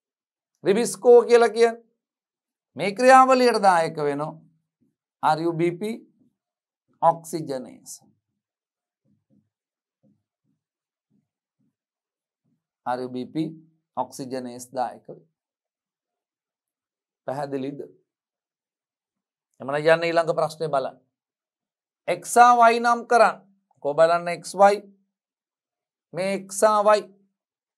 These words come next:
X කියලා ගත්තේ දෙකක් පී ජී ඒ නේ. X කියලා ගත්තා ටූ පී ජී ඒ.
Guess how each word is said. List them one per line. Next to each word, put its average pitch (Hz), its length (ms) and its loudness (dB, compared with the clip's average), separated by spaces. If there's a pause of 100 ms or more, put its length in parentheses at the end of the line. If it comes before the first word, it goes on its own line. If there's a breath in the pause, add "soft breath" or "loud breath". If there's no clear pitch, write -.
(280)
X 151 140 -10 (160)
කියලා 208 360 2
ගත්තේ 208 320 0
දෙකක් 233 400 0
පී 240 260 -6
ජී 214 240 -6
ඒ 156 140 -2
නේ. 185 140 -12 (1120)
X 120 140 -12 (120)
කියලා 151 320 0
ගත්තා 160 440 0 (1400)
ටූ 240 380 -8
පී 220 280 -8 (120)
ජී 190 280 -6
ඒ. 185 120 -8